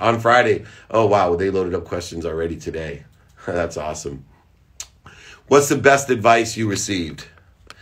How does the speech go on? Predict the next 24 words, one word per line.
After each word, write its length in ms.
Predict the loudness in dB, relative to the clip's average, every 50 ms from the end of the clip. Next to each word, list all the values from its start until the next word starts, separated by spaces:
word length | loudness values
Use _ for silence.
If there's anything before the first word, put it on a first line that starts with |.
| -20 _ _
You 80 | -4 0
don't 200 | 2 2 2 2
know 140 | 4 4 4
what 220 | 4 2 0 -4
you 80 | -6 -4
don't 240 | -2 -2 -2 -2 -4
know. 160 | -4 -6 -6
Three 240 | -6 -6 -8 -8 -4
simple 320 | -4 -4 -4 -4 -4 -4
words. 320 | -4 -4 -4 -6 -10 -14 -18 -20 -20 -16 -8
You 200 | -6 -4 -4 -4
don't 320 | 2 4 6 6 6 4 0
know 140 | 0 0
what 220 | 2 0 -2 -2 -4
you 40 | -4
don't 200 | -4 -4 -4 -4
know. 300 | -6 -6 -6 -8 -12 -18 -20 -20 -20 _ _ -20 -20 _ -2
Best 200 | -2 -2 0 2
advice 340 | 4 4 4 4 2 -2 -6
is 100 | -8 -10
to 60 | -10
be 120 | -8 -6 -2
radically 460 | 0 0 0 0 -2 -4 -8 -8 -6
humble. 440 | -4 -4 -4 -4 -6 -8 -12 -14